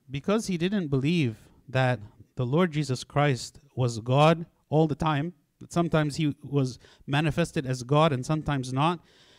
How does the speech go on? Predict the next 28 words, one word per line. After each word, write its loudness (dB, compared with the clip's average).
he -6
didn't 0
call 6
her 6
Theotokos, -2
okay? -4
He -6
called 4
her 4
Christotokos, 0
which -4
means 0
she -4
is -2
the -2
bearer 6
of 0
Christ, 0
that -2
there 4
is 0
a -2
distinction -2
between 0
the, -4
the, -6
the, -6
the, -6